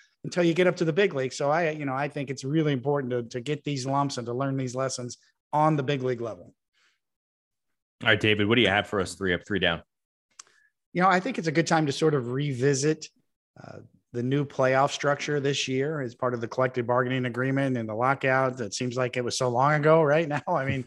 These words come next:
Speaker 1: <laughs> we were having lockout specials on this podcast, uh, a couple of months ago, it seems like. So, th-, you know, the Yankees in great spot, uh, you know, uh, leading the, the,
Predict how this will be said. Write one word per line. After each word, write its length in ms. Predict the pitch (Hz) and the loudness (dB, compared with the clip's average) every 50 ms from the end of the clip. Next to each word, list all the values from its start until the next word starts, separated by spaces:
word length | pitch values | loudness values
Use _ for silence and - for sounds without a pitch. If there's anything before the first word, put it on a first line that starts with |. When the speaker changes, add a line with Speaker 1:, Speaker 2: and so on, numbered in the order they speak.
| 101 - - | -8 -12 -12
Speaker 1:
<laughs> 160 | - - _ | -18 -16 _
we 80 | - 139 | -4 -2
were 60 | 139 | 0
having 260 | 135 147 151 139 143 | 4 4 4 4 4
lockout 420 | 139 139 156 180 180 156 131 127 - | 4 4 4 4 4 2 0 0 0
specials 440 | - - 135 135 - 139 131 117 135 | -2 -2 -2 -2 -2 -2 -2 -2 0
on 100 | 131 123 | -2 0
this 220 | 123 123 120 - | -2 -4 -6 -6
podcast, 640 | - 143 135 127 117 107 135 127 117 120 - - 123 | -2 0 0 0 0 0 -2 -2 -2 -2 -4 -4 -6
uh, 500 | 120 113 113 113 110 110 120 120 117 113 | -4 -4 -4 -6 -6 -6 -6 -6 -6 -8
a 40 | - | -4
couple 260 | - 139 131 - 123 | -4 -4 -2 -2 -2
of 60 | 117 | 0
months 180 | 131 143 147 127 | 0 0 0 0
ago, 200 | 123 113 113 113 | -4 -4 -4 -6
it 80 | 110 - | -6 -6
seems 200 | - 139 139 117 | -4 -4 -4 -4
like. 240 | 113 110 107 101 - | -4 -6 -6 -6 -6
So, 360 | - - 120 110 110 113 - _ - - - - - - _ _ _ | -6 -6 -4 -4 -6 -8 -12 _ -20 -20 -20 -20 -20 -20 _ _ _
th-, 140 | - 156 190 | -14 -10 -6
you 80 | 170 160 | -2 0
know, 120 | 156 143 | 0 0
the 80 | 139 143 | 0 2
Yankees 420 | 147 160 165 165 160 165 156 147 | 4 4 4 4 4 2 2 4
in 100 | 165 156 | 2 2
great 320 | 131 139 151 156 156 147 - | 4 4 4 4 4 2 -2
spot, 640 | - - - 151 143 139 135 135 139 - - - - - | -6 -2 0 2 4 4 4 2 0 -2 -8 -16 -16 -10
uh, 340 | 151 127 123 123 123 123 120 123 | -4 -2 0 2 2 2 2 0
you 140 | 127 131 | 0 -2
know, 220 | 127 120 117 113 113 117 | -2 -2 -2 -4 -4 -4
uh, 160 | 113 110 110 | -4 -4 -4
leading 380 | 107 117 135 135 135 135 131 123 | -2 -2 -2 -2 0 -2 -2 -2
the, 220 | 120 120 123 123 123 | -2 -4 -4 -6 -6
the, 200 | 123 113 113 | -8 -8 -8